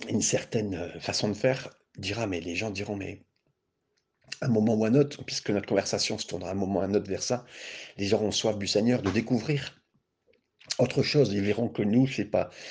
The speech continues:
une, une religion, mais c'est une vraie relation avec Dieu. Euh, ils auront soif d'une relation pareille, où ils savent que, euh, nous, nous vivons avec un sauveur, avec un Dieu qui nous a envoyé son sauveur, son fils,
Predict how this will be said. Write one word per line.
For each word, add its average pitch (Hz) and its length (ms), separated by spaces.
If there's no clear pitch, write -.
une, 95 480
une 104 140
religion, 95 640
mais 78 80
c'est - 140
une 87 240
vraie 110 200
relation 113 540
avec 92 180
Dieu. 107 260
Euh, 82 200
ils 98 180
auront 95 160
soif 143 300
d'une 131 140
relation 104 360
pareille, 110 480
où 107 160
ils 101 80
savent 104 300
que, 101 240
euh, 90 180
nous, 90 300
nous 87 140
vivons 98 360
avec 87 240
un 85 60
sauveur, 107 540
avec 80 260
un 85 80
Dieu 98 220
qui 107 120
nous 87 200
a - 20
envoyé 92 200
son 131 240
sauveur, 107 440
son 117 160
fils, - 400